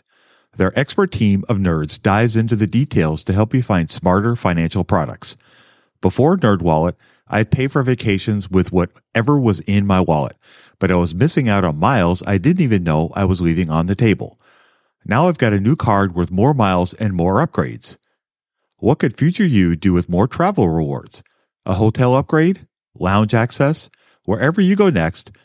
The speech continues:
make it happen with a smarter travel credit card. Don't wait to make smart financial decisions.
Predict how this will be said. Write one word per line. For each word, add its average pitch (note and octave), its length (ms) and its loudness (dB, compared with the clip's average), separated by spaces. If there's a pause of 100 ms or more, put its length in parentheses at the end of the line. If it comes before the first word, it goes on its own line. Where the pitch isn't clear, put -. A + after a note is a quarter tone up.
make A2 180 0
it E3 80 0
happen A#2 360 0
with G#2 140 -2
a - 40 -10
smarter G2+ 460 0
travel E2+ 400 -2
credit D2+ 280 -4
card. G#1 360 -10 (800)
Don't B2+ 200 0
wait A#2 280 2
to A2 80 -2
make F2+ 240 -2
smart - 420 -2
financial G2 460 0
decisions. E2 640 -6